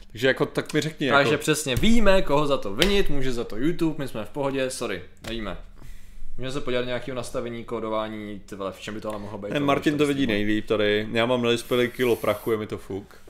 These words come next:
Speaker 2: <laughs>
Speaker 1: Takže tak.
Speaker 2: OK.
Speaker 1: Ne, jako, je
Speaker 2: Hned
Speaker 1: to
Speaker 2: čekala si, že u něj je dobrý, takže dobrý.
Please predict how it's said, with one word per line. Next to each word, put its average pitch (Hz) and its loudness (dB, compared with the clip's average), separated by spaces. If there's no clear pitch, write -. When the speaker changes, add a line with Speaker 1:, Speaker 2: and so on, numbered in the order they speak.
Speaker 2:
<laughs> - -6
Speaker 1:
Takže 175 -2
tak. - -8
Speaker 2:
OK. - -6
Speaker 1:
Ne, 120 0
jako, 151 2
je 135 0
Speaker 2:
Hned 135 0
Speaker 1:
to 139 0
Speaker 2:
čekala 139 2
si, 143 -4
že 139 -2
u 143 -2
něj 135 -2
je 135 -2
dobrý, 107 -4
takže 101 -10
dobrý. 98 -14